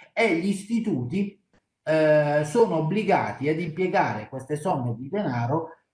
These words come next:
per, eh, migliorare le condizioni di sicurezza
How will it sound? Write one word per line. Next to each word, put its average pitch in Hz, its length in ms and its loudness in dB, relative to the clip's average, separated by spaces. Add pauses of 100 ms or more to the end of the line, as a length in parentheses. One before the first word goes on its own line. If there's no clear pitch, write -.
per, 151 460 2
eh, 147 480 0
migliorare 160 720 2
le 165 140 0
condizioni 180 720 -2
di 156 120 -8
sicurezza 147 960 -4